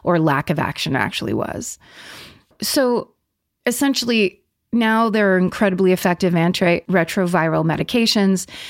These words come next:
that people with H I V can take to control the virus. Back in the eighties and into the early nineties,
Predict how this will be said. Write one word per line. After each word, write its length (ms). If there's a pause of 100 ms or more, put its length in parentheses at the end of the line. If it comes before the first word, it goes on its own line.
(140)
that 120
people 260
with 220
H 200
I 140
V 260
can 220
take 440 (140)
to 100
control 380
the 80
virus. 480 (400)
Back 320
in 60
the 120
eighties 440
and 160
into 220
the 140
early 280
nineties, 580